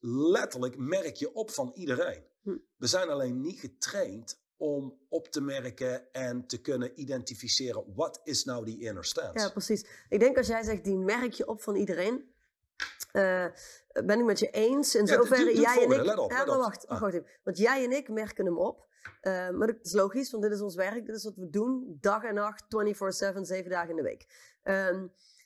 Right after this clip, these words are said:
Speaker 2: als het ge-, als het gaat om een inner stance voor iemand die hier nog nooit mee in aanraking is gekomen, hè, en die niks weet van deze materie, dan, dan zou ik zeggen: je ervaart hem in ieder geval. Bij sommige mensen ervaar je kracht, ervaar je gewoon: oh,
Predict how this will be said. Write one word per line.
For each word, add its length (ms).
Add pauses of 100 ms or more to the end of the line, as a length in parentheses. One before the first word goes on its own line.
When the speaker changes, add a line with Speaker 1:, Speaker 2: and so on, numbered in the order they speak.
(240)
Speaker 2:
als 180
het 140
ge-, 140 (200)
als 120
het 80
gaat 200
om 80
een 120
inner 240
stance 320
voor 120
iemand 280
die 80
hier 120
nog 100 (180)
nooit 260
mee 140
in 100
aanraking 480
is 140
gekomen, 440
hè, 120
en 100
die 180
niks 380
weet 200
van 100
deze 240
materie, 400
dan, 280
dan 140
zou 140
ik 80
zeggen: 280 (260)
je 180
ervaart 580
hem 120
in 80
ieder 200
geval. 360 (160)
Bij 120
sommige 460
mensen 380
ervaar 600
je 300 (240)
kracht, 580 (200)
ervaar 500
je 120
gewoon: 360
oh, 260